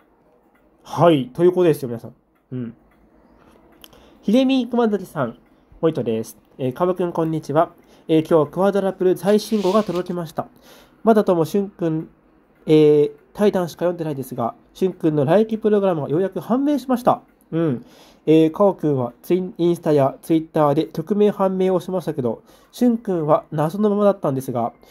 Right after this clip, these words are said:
宮本賢二さんの振り付けのショートプログラムはリベル単語。リベル単語ですよ。リベル単語はそうですよ。うん。すごい楽しみです。おー、速報続き。しゅんくんが単語のような曲と言っていたんで、なんだろうと予想が難しかったんですが、単語でした。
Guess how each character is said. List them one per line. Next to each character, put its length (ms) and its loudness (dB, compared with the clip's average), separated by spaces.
宮 240 4
本 260 -2
賢 160 -4
二 100 0
さ 120 -6
ん 40 -4
の 80 -4
振 120 -6
り 60 -4
付 120 -14
け 60 -6
の 200 -2
シ 100 -8
ョ 120 6
ー 40 4
ト 100 0
プ 120 -4
ロ 100 2
グ 60 -2
ラ 80 2
ム 60 -2
は 80 -6
リ 120 -2
ベ 140 2
ル 100 0
単 220 0
語。 220 2
リ 120 -4
ベ 140 2
ル 80 0
単 180 0
語 60 4
で 60 6
す 120 -8
よ。 200 -4
リ 120 2
ベ 100 4
ル 140 0
単 180 4
語 80 4
は 60 4
そ 80 -2
う 40 2
で 40 -2
す 100 -14
よ。 200 -6
う 80 -4
ん。 380 -4
す 120 -6
ご 120 4
い 20 -2
楽 180 2
し 80 -8
み 80 -8
で 100 -2
す。 120 -18
お 200 6
ー、 20 2
速 280 -4
報 180 2
続 260 -8
き。 200 -10
し 120 -6
ゅ 60 4
ん 80 -2
く 140 -2
ん 80 0
が 120 2
単 240 2
語 100 0
の 120 0
よ 200 2
う 40 0
な 120 -4
曲 260 -4
と 100 2
言 80 2
っ 40 -14
て 120 -4
い 20 -2
た 140 -4
ん 80 -6
で、 140 -8
な 120 2
ん 60 0
だ 100 0
ろ 60 2
う 40 -4
と 60 -4
予 80 2
想 180 -2
が 80 2
難 160 -2
し 80 -16
か 260 -6
っ 20 -6
た 160 -8
ん 40 -6
で 80 -8
す 120 -10
が、 140 -2
単 220 0
語 120 -2
で 80 -4
し 80 -12
た。 140 -18